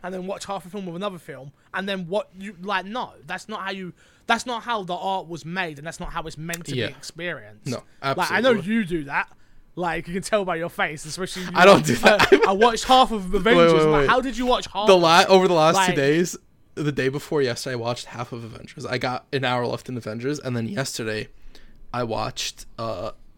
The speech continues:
Speaker 2: half of The Irishman, which just came out on Netflix. <laughs>
Speaker 1: Yeah,
Speaker 2: And I was
Speaker 1: so
Speaker 2: like, "Oh, I
Speaker 1: how?
Speaker 2: just don't,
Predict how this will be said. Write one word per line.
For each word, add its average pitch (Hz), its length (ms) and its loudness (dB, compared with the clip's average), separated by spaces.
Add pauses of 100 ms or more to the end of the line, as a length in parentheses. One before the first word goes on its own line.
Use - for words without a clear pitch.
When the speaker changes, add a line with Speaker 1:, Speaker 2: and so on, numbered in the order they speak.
Speaker 2:
half - 360 -6
of 135 120 -8
The - 160 -12
Irishman, - 600 -12
which - 140 -16
just - 180 -14
came - 160 -16
out - 120 -14
on - 100 -18
Netflix. - 520 -18 (240)
<laughs> - 220 -6
Speaker 1:
Yeah, 175 240 0
Speaker 2:
And 139 220 0
I 139 120 2
was 139 120 4
Speaker 1:
so 147 40 2
Speaker 2:
like, 131 240 -2
"Oh, 135 60 -2
I - 20 0 (140)
Speaker 1:
how? 208 80 2
Speaker 2:
just 139 240 -8
don't, 120 220 -4